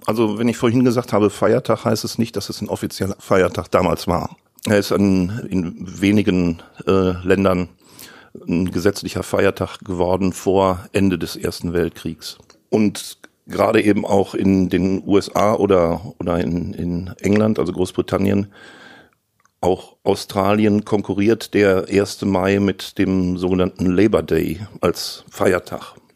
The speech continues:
Das ist dann eher offiziell gewesen.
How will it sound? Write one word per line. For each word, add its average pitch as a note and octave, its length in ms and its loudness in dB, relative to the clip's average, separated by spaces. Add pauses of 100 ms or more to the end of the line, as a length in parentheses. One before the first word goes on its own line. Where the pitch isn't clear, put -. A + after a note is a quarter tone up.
(260)
Das - 160 -8
ist F#2+ 200 -4
dann F2 200 0
eher F#2+ 360 2
offiziell - 480 -2
gewesen. E2+ 500 -4